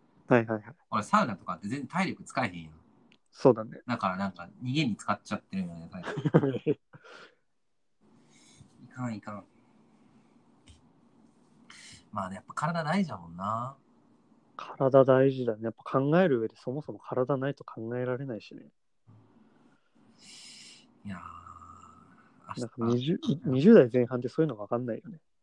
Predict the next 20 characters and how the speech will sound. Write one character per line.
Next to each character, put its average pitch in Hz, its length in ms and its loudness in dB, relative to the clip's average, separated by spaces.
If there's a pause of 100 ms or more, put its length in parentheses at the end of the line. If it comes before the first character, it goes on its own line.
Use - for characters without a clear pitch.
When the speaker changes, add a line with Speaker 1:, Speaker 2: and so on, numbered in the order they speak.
(120)
Speaker 2:
や、 208 80 -10
全 190 220 2
然 233 140 0
分 233 60 -4
か 247 60 -2
ら 196 60 0
へ 113 40 -2
ん - 20 -8
よ。 87 80 -8
だ 92 60 -8
っ - 20 -10
て 87 60 -20
無 117 100 -10
茶 - 80 -8
聞 - 160 -16
く 160 80 -8
も 143 60 -6
ん。 78 120 -10 (680)
Speaker 1:
う 120 60 -8
ん。 104 400 -10